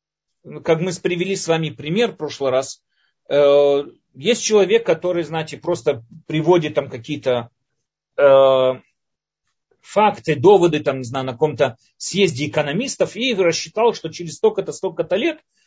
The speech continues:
будет массовый голод, допустим. Инфляция по ней бу-, бу-, будет большая и так далее. Это вызовет голод и так далее, и так далее. Есть другой человек. Есть человек, который не просто видит это через цифры,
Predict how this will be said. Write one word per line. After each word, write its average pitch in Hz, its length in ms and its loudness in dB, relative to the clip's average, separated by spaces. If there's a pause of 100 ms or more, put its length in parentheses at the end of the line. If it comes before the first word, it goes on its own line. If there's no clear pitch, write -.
(140)
будет 190 340 0
массовый 165 440 0
голод, 131 460 -4 (640)
допустим. 131 480 -6 (280)
Инфляция 214 680 0
по 190 120 -2
ней 180 220 -2
бу-, 160 200 -4
бу-, 156 180 -4
будет 151 200 -4
большая 143 420 0
и - 40 -10
так 175 160 -12
далее. 233 360 -2 (260)
Это 185 260 2
вызовет 139 460 -4
голод 226 460 4
и 175 60 -2
так 165 200 -6
далее, 165 200 -2
и 156 40 -20
так 135 140 -16
далее. 113 240 -18
Есть 269 220 -4
другой 262 300 4
человек. 104 380 -8 (480)
Есть 247 220 2
человек, 247 300 4
который 196 300 2
не 190 100 0
просто 247 360 -4
видит 180 380 -4
это 156 200 0
через 143 360 -10
цифры, - 460 -8